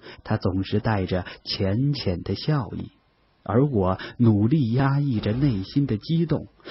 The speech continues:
双拳握得假嵌入掌心。偶尔旁边没人的时候，我会自言自语，说出他的名字，然后像一只疯猴子似的活蹦乱跳。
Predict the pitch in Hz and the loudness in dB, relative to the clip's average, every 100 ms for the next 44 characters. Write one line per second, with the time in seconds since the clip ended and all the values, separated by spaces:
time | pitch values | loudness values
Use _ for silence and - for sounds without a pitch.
0 | - - 151 143 151 139 92 104 143 156 | -16 -4 0 4 2 2 0 2 2 4
1 | 139 95 90 - - - 98 95 107 - | 4 2 -2 -6 -12 -6 -6 -4 -6 -2
2 | 165 143 117 104 - 101 - - - 143 | 0 2 0 -4 -4 -6 -8 -10 0 0
3 | 147 - _ _ - - - - - 139 | 0 -10 _ _ -20 -20 -18 -8 0 2
4 | 190 175 104 95 - 104 135 143 143 131 | 4 4 4 2 0 0 2 2 2 4
5 | 107 135 104 110 156 147 - 95 92 95 | 2 2 2 2 2 0 0 -2 -2 -2
6 | - - 104 101 123 127 - 175 135 95 | -8 -6 -2 2 2 2 0 2 4 4
7 | 92 139 151 156 107 - - - _ _ | 2 -2 0 0 0 -2 -10 -18 _ _
8 | - 107 104 110 - 107 101 90 90 95 | -4 -2 -2 -4 -4 -4 -4 -2 -2 0
9 | 135 92 - - - 107 139 151 123 101 | -2 -4 -10 -12 -2 0 2 2 0 0
10 | - - 156 165 170 165 165 - 202 196 | -2 0 0 2 2 2 4 4 4 4
11 | 180 92 127 175 131 - 123 104 101 - | 2 4 4 6 2 2 2 2 -2 -4
12 | - 107 143 180 139 110 113 95 - 143 | 0 2 4 4 2 2 2 0 -2 -2
13 | - | -4